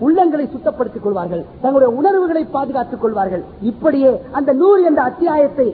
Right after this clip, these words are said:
நம்முடைய சமுதாயம் ஓதினால், நம்முடைய சமுதாயத்தில் இருக்கிற தாய்மார்கள் ஓதினால், எல்லா வகையிலும் ஒழுக்கங்களை பெற்றவர்களாக மாறிவிடுவார்கள். இப்படித்தான் அல்லாஹ்வின் நல்லடியார்களே, நம்முடைய வாழ்க்கையோடு இணைந்து நம்முடைய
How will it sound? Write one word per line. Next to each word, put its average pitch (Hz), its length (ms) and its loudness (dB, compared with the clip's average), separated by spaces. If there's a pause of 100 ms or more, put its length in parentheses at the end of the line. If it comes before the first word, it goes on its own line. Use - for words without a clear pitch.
(120)
நம்முடைய 240 400 2
சமுதாயம் 220 540 0
ஓதினால், 190 440 -2 (420)
நம்முடைய 302 420 2
சமுதாயத்தில் 339 580 0
இருக்கிற 262 300 -4
தாய்மார்கள் 294 560 -2
ஓதினால், 226 400 0 (280)
எல்லா 370 360 2
வகையிலும் 330 460 -4
ஒழுக்கங்களை 285 480 -2
பெற்றவர்களாக 226 640 -4
மாறிவிடுவார்கள். 185 680 0 (200)
இப்படித்தான் 277 480 -2
அல்லாஹ்வின் 277 360 0
நல்லடியார்களே, 226 500 0 (200)
நம்முடைய 269 340 2 (120)
வாழ்க்கையோடு 359 760 2 (100)
இணைந்து 370 460 2 (320)
நம்முடைய 277 320 2